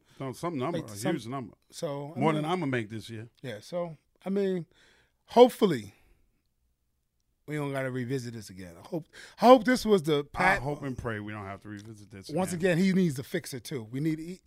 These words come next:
Speaker 1: Back to having a
Speaker 2: <laughs>
Speaker 1: fixer.
Speaker 2: Having a fixer.
Speaker 1: Need, you need some mans in them.
Speaker 2: Yeah, you need somebody gonna be like,
Speaker 1: You ain't
Speaker 2: "Yo,"
Speaker 1: got the right mans in them. That's your problem.
Speaker 2: to pull you to the side and say, "Bruh, what you doing?"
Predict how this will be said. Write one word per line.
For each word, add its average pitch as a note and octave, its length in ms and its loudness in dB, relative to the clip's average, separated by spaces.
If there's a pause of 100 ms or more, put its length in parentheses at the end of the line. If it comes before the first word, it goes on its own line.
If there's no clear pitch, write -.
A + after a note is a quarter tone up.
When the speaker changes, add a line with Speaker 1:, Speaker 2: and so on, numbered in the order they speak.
(240)
Speaker 1:
Back C#3+ 260 -4
to E3+ 140 8
having D#3+ 240 6
a E3 60 -2
Speaker 2:
<laughs> - 0 -
Speaker 1:
fixer. - 400 0
Speaker 2:
Having D#3 260 -2
a G3+ 40 -4
fixer. C#3 420 -4 (400)
Speaker 1:
Need, D#3 200 -4 (100)
you D3 100 -4
need F3+ 200 -4
some E3+ 180 -8
mans F3+ 380 -8
in G#2+ 80 -8
them. F#2 160 -16 (160)
Speaker 2:
Yeah, A3+ 340 4 (140)
you F#3+ 100 0
need G#3+ 220 0
somebody G3+ 420 0
gonna E3+ 160 -4
be D#3+ 80 -4
like, D#3 140 0
Speaker 1:
You B3+ 60 2
ain't B3 80 2
Speaker 2:
"Yo," G#3+ 60 6
Speaker 1:
got F3+ 120 2
the D#3+ 80 0
right F3 260 0
mans A#2+ 320 -4
in A2 60 -8
them. A2 160 -4
That's D3+ 200 -6
your D3+ 120 -6
problem. G2+ 360 -14
Speaker 2:
to - 80 -10
pull B3 240 0
you A#3+ 120 2
to A#3+ 60 -2
the A3 100 -4
side F#3+ 340 0
and E3+ 80 -4
say, D3+ 180 -8
"Bruh, C3+ 400 -4 (1120)
what D#3 160 -14
you E3+ 60 -6
doing?" D3+ 240 -4